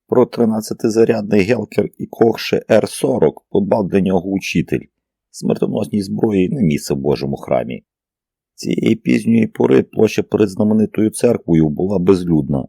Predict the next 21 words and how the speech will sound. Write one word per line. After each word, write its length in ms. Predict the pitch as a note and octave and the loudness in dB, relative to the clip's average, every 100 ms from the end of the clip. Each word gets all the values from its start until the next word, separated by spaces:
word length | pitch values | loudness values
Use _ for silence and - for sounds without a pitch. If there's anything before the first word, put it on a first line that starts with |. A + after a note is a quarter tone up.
| - | -8
і 60 | |
лише 320 | E2+ F#2+ - - - | -6 -2 -2 -4 0
осторонь 520 | A#2+ - E2 D#2 D#2 | 0 2 0 2 0
відділося 560 | F2 - - F2+ - | -2 -4 -2 -2 0
двійко 380 | E2 F2+ G#2 - | -2 0 -2 0
малолітніх 640 | E2 D#2+ E2+ F2+ - D#2+ - | 0 2 2 0 -4 -8 -2
повій, 400 | F2 E2 C#2 B1 _ _ | 0 0 -2 -4 _ _
що 180 | - E2+ | -6 -4
демонстрували 720 | D#2 D#2+ - - F2+ A#2 F2+ | -2 -2 -2 -2 0 2 2
свої 300 | D#2 - E2+ | 0 0 -2
принади 500 | E2 - F2 G2 F2 | 0 0 0 0 0
перед 320 | D#2 - D#2+ C#2+ | 0 2 2 2
запізнілими 800 | D#2 - D2+ F#2 F#2 E2 D#2 D2 | -2 -4 -4 -4 0 0 0 -4
автами 480 | D2 - E2+ E2+ D#2+ | -8 -8 -6 -2 -2
туристів. 680 | - E2 D2+ C2 - B1+ - _ _ _ | -2 -2 -2 -4 -6 -8 -8 _ _ _
Їхні 320 | - - - G2 | -6 -6 -4 -6
молоді, 360 | G2 G2+ A2+ | -4 -2 0
вже 140 | F#2+ E2+ | 0 0
цілком 460 | - F2+ - F#2+ | -2 -4 -2 0
дозрілі 500 | F2+ E2+ F#2+ G2 F#2 | 2 0 0 0 -2
тіла 400 | - G2+ A2 A2 | -2 0 0 0